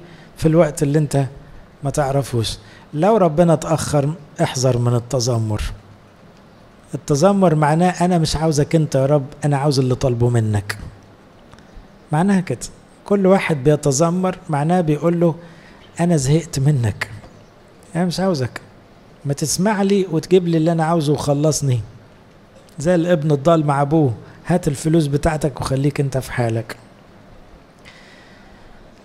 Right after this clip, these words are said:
وقت الانتظار أنت أيضًا في حالة تلذذ. يعني وأنت مستني ربنا ما تقطعش التلذذ. أوكي، بولس كان في السجن، مش عارف هيطلع ولا لأ،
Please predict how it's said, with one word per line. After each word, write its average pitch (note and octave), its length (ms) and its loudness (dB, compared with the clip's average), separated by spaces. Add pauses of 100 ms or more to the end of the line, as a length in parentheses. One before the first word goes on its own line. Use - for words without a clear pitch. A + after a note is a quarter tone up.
(100)
وقت A3 320 -2
الانتظار E3+ 1300 0
أنت F#3 220 -2
أيضًا F#3 420 2
في D#3 180 -2
حالة C3 420 0
تلذذ. G#2+ 580 -2 (520)
يعني C#3 200 0
وأنت G3+ 240 2
مستني F3+ 500 2
ربنا F3 540 0
ما D#3 100 0
تقطعش E3 600 -2
التلذذ. B2+ 760 -2 (600)
أوكي، E3+ 380 -2 (160)
بولس G3 360 2
كان F3+ 200 0
في - 100 -4
السجن، D#3 460 0
مش D#3 120 -2
عارف A#3+ 320 -2
هيطلع G#3 300 2
ولا E3 240 0
لأ، E3+ 200 0